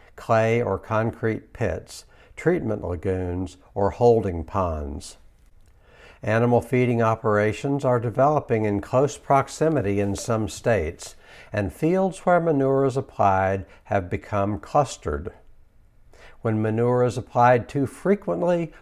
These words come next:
or in too large a quantity to an area, nutrients overwhelm the absorptive capacity of the soil and either run off or are leached into the groundwater. Storage units can break or become faulty,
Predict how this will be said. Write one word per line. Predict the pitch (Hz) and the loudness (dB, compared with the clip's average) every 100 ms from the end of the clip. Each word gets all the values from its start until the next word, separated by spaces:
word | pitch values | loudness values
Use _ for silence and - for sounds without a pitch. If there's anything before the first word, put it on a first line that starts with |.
| - | -2
or | 110 | 0
in | 110 101 | 2 -2
too | - 175 160 | -4 -2 2
large | 135 131 123 | 4 4 2
a | 139 | -4
quantity | - 120 110 95 98 | 0 2 2 0 -4
to | - 113 | -4 -2
an | 104 104 | 0 0
area, | 110 104 90 95 95 - - | 2 2 0 -4 -6 -14 -10
nutrients | 107 127 127 135 131 - | -2 -2 0 0 0 0
overwhelm | 127 139 139 113 156 147 104 95 | 0 2 0 0 2 4 4 2
the | 95 95 | -2 -4
absorptive | 85 - 117 123 - 139 - | -4 0 2 2 0 -4 -4
capacity | 120 - 135 139 - 135 143 | -12 -4 0 0 -2 -2 -2
of | 135 | -2
the | 143 | -6
soil | - 110 92 90 90 90 - - | -2 0 0 0 0 -4 -10 -12
and | 104 101 | -6 -4
either | 104 110 107 | -2 -2 -2
run | 92 107 123 135 | 0 0 0 0
off | 104 98 98 92 | 0 0 0 -2
or | - 95 90 | -4 -2 0
are | 90 | 0
leached | 80 101 104 - - | -2 -4 -6 -10 -10
into | 101 101 98 - 95 95 | -4 -2 -4 -4 -6 -4
the | 98 | -4
groundwater. | 95 101 110 98 82 80 73 85 - - - - - - - - | -2 0 0 0 0 0 0 -6 -12 -20 -20 -20 -20 -20 -20 -20
Storage | - - 123 131 110 82 | -14 0 4 6 4 0
units | 101 107 127 - - | -4 -2 -2 -6 -8
can | 110 98 | -6 -4
break | 104 127 120 101 - - | 0 2 2 0 -6 -4
or | 110 | -2
become | 110 - 139 131 | -2 -2 -2 0
faulty, | - 151 151 - - - | 4 4 4 0 -10 -12